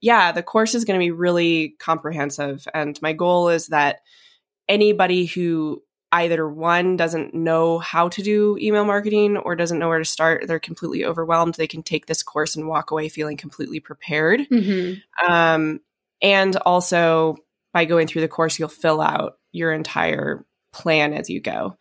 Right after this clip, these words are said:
Speaker 2: Yeah.
Speaker 1: Um, or if you have,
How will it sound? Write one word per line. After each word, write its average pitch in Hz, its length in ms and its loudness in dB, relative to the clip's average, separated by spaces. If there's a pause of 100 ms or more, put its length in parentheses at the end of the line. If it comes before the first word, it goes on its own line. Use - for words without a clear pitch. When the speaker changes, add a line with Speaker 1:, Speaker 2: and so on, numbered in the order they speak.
Speaker 2:
Yeah. 180 360 -4 (120)
Speaker 1:
Um, 160 500 2
or 170 460 4
if - 180 0
you 165 120 2
have, 156 640 0